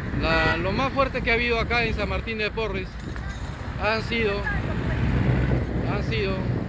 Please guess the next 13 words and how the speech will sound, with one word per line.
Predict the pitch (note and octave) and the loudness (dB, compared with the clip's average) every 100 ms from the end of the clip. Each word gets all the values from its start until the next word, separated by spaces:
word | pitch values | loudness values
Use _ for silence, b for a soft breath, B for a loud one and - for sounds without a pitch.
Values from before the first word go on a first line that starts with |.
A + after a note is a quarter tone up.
| - | -2
pandilleros, | E3+ E3+ F3+ G#3 G#3+ F#3+ F#3 | 0 0 0 2 2 2 -2
asesinos, | E3 F3 - G#3+ G3 F3 - - - - - - | -2 -2 -2 -2 -2 -2 -2 -2 -2 0 0 0
y | - G3 | 2 2
ya | G3 F#3 F3+ | 2 0 -2
poco | F#3 F3 | -2 0
a | |
poco | E3 F#3 F3+ E3 | 0 0 0 0
han | E3 D#3+ - - - - - - | 0 -2 -2 -2 -2 -2 0 0
retrocedido. | - - C#3 C3+ C3+ D3+ C3+ - - - - - - - - - - - - G3+ | -2 -2 -2 0 0 0 0 -2 -2 -2 0 -2 -2 -6 -8 -6 -4 -2 -2 -2
Hay | - | -2
mucho | G#3+ A3 G#3+ | -2 -2 -2
control | F3+ D#3+ F#3+ F#3 | -2 -2 -2 0
policial, | E3 D3+ - F#3+ E3+ | -2 -2 0 0 0